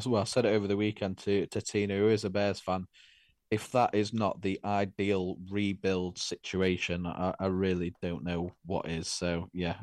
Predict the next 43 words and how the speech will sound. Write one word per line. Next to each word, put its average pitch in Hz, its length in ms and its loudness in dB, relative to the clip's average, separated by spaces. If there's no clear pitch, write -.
it's, - 360 -6
it's - 100 -16
gonna 127 120 4
be 123 140 8
a 113 40 4
very, 139 440 4
very 123 380 4
exciting 117 680 0
few 113 320 -2
weeks, 117 320 -2
especially 113 460 -2
once 110 200 -2
free 110 200 2
agency 107 420 2
officially 110 520 0
opens 110 340 -2
again. 110 240 -2
Those 107 200 0
first - 320 0
initial 117 320 -2
dominoes 123 440 0
start 123 300 -2
going, 123 280 0
they 107 100 -2
all, 107 160 0
it 110 160 -2
all 104 180 -2
falls 101 340 -4
down, 98 340 -2
and 95 140 -6
then 95 140 -4
you 95 100 -4
get 92 140 0
into 92 200 -6
draft 90 320 0
season 92 320 0
where 98 180 2
all 98 120 4
the 92 100 -2
trades 95 380 -2
come 98 220 -6
in 95 180 -2
because - 280 0